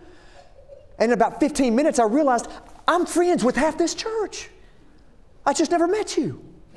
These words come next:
That's the beauty of God's family. And if, if you're not a Christian, you can't, you can't understand that. I can't explain it to you. And if I could explain it to you, you wouldn't believe me.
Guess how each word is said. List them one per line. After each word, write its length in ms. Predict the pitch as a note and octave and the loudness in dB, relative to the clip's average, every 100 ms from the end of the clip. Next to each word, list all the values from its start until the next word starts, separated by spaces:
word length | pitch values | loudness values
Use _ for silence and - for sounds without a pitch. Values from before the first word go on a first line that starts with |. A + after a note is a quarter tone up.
| - - - - - - - - - - - - - - - - | -20 -20 -20 -20 -20 -20 -20 -20 -20 -20 -20 -20 -20 -20 -20 -20
That's 120 | - | -10
the 100 | C4+ | -6
beauty 300 | B3 D4+ C#4 | 0 0 2
of 60 | A#3+ | 0
God's 220 | B3 B3 | -4 -6
family. 420 | B3+ A#3+ F#3 G#2+ - - - - - | -8 -6 -8 -10 -16 -20 -20 -20 -6
And 120 | G3 G3 | -4 -2
if, 80 | |
if 140 | G#3+ G#3+ | -2 0
you're 100 | A#3 | 2
not 160 | D4+ | 2
a 60 | C#4 | 0
Christian, 500 | - C4+ - C4 A#3+ - - | -2 -2 -2 -4 -6 -10 -2
you 180 | A3+ | -2
can't, 420 | - A#3 B3+ B3 B3 - - - - - | -2 -4 -4 -6 -10 -20 -20 -20 -20 -12
you 120 | G#3+ | -8
can't 180 | B3 B3+ | -6 -4
understand 480 | A#3 A3 C#4 C4 C#3+ | -6 -6 -10 -12 -14
that. 220 | D3 - - - - - - - - - - | -16 -20 -20 -20 -20 -20 -20 -20 -20 -10 -4
I 140 | A#3+ | -2
can't 260 | - C4 B3 | -2 -2 -2
explain 420 | B3 - B3+ B3+ | -4 -4 -2 -2
it 100 | G3+ | -4
to 160 | - B2+ | -4 -6
you. 180 | G2 G2+ - - - | -6 -14 -20 -20 -4
And 160 | G3+ G#3 | 0 0
if 120 | G#3+ | 0
I 80 | F3+ | -2
could 280 | - D4+ A#3+ | 0 0 -2
explain 320 | - B3 A3 | -4 -2 -2
it 80 | - | -2
to 100 | A3 | -2
you, 100 | G3+ | 0
you 140 | F3 | 0
wouldn't 220 | E3+ D#3+ | 0 0
believe 360 | C#3 C3 C#3+ A2+ | -4 -4 -6 -6
me. 180 | G#2 | -12